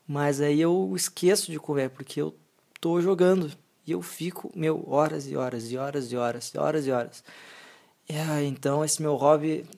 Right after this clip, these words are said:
esse macaquinho do prazer imediato, ele gosta muito de, de, desse meu hobby, que é jogar videogame. Mas o senhor Tim Urban, é meio, é difícil falar esse nome, eh, nessa palestra, nesse ted Talk dele,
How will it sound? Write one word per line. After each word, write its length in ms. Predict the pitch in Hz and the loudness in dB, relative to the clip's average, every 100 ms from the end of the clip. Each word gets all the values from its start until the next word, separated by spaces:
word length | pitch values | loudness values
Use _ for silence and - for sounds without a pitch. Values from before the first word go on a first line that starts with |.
| - 147 | -18 -8
esse 260 | - - | -6 -4
macaquinho 640 | 143 147 147 127 - 151 | -4 -4 -4 -6 -4 -4
do 60 | 151 | 0
prazer 260 | 143 131 139 | 2 4 4
imediato, 440 | 135 120 131 135 | 2 2 2 2
ele 80 | 139 | -2
gosta 340 | 139 139 147 | -2 -2 -6
muito 600 | 131 123 135 143 - 113 - - - _ _ | -6 -4 -4 -4 -6 -14 -16 -20 -20 _ _
de, 680 | 131 110 117 117 113 110 95 - - | -12 -6 -4 -2 -4 -6 -8 -14 -18
de, 200 | - - | -14 -14
desse 320 | - 123 - | -12 -8 -6
meu 140 | 131 | -6
hobby, 360 | 131 123 120 117 - _ _ _ - | -2 0 0 -4 -16 _ _ _ -12
que 60 | - | -6
é 100 | 110 | -6
jogar 240 | 110 117 | -4 -4
videogame. 420 | 123 135 123 110 113 - - - - _ _ _ | -2 -2 -2 -4 -8 -18 -20 -20 -20 _ _ _
Mas 300 | 139 180 240 | 6 8 10
o 40 | 196 | 6
senhor 240 | - 175 | 2 0
Tim 280 | - 170 170 | 0 -2 0
Urban, 420 | 160 151 160 202 220 _ _ - _ | 0 0 2 -2 -4 _ _ -20 _
é 40 | |
meio, 220 | 127 139 131 | -6 -4 -2
é 60 | |
difícil 300 | 123 - 170 | -4 -4 -2
falar 100 | 156 | 0
esse 140 | 139 131 | 0 -2
nome, 120 | 113 - - - - - | -6 -10 -20 -20 -20 -2
eh, 280 | 135 135 | 4 6
nessa 180 | 131 139 | 6 2
palestra, 480 | - 147 139 156 147 | 2 6 6 4 0
nesse 160 | 143 - | -2 2
ted 220 | 151 143 | 2 4
Talk 240 | 147 139 | 4 4
dele, 260 | 139 147 | 4 2